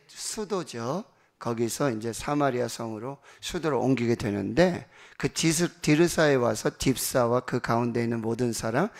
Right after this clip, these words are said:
그 사방을 쳤어요. 근데 그 사람들이 성문을 열지 아니하였기 때문이라고 기록되어져 있어요. 여러분, 무나엠이 이제 한 달 만에 지금 이 칼로 또 권력을, 왕권을 잡았는데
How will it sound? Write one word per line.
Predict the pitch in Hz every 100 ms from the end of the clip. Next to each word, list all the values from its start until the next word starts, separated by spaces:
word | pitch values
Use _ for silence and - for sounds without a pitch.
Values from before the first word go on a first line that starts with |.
| - -
그 | 139
사방을 | - 131 113 110 131 190 - - - _
쳤어요. | - 226 - - 117 127 - - - _
근데 | 165 180 185 170
그 | - 147 143
사람들이 | - 156 147 131 123 151 131
성문을 | - 240 226 208 196 160
열지 | 113 113 113 107 147 165 -
아니하였기 | - 117 127 143 135 139 147 135 143 139
때문이라고 | - 175 196 170 135 123 120 135 185 - - - -
기록되어져 | 151 156 156 - 127 117 117
있어요. | 110 110 - - - -
여러분, | 139 147 120
무나엠이 | 143 175 165 147 151 135
이제 | 135 151 _ - -
한 | - 214 220
달 | 208 196
만에 | 175 147 135 143
지금 | - 127 123 143 123 _ _ _ -
이 | 139 -
칼로 | - 220 190 165 -
또 | 139
권력을, | - - 135 139 135 131
왕권을 | 123 113 143 139 143 135 127
잡았는데 | - 113 120 117 110 110 151 147